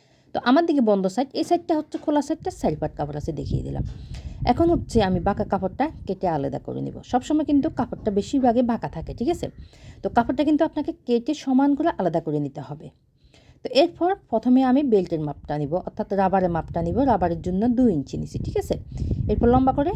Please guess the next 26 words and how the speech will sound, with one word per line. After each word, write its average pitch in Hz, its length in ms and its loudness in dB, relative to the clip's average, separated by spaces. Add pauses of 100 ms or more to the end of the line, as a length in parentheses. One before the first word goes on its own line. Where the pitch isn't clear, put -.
(120)
দাগটা 170 320 -2
মিলিয়ে 139 340 -2
দিলাম। 131 280 -6 (240)
মিলিয়ে 285 220 2
দেওয়ার 311 180 4
পরে 277 220 0 (120)
এখন 226 200 0
আমি 208 160 0
রাবারের 226 440 2
কাপড়টা 262 420 -6
বাদ 262 260 2
দিয়ে 277 160 -4
সঠিক 294 420 -4
নিয়মে 330 220 -2
লম্বার 180 320 2
মাপটা - 360 -10
নিচ্ছি। - 400 -12 (840)
এখানে 330 260 4
আমি 359 180 2 (100)
এই 311 120 -2
সালোয়ারটা 339 440 0
লম্বার 330 320 2
মাপটা 311 340 -2
দিব 320 180 2
হচ্ছে 330 460 0
আমি 330 240 0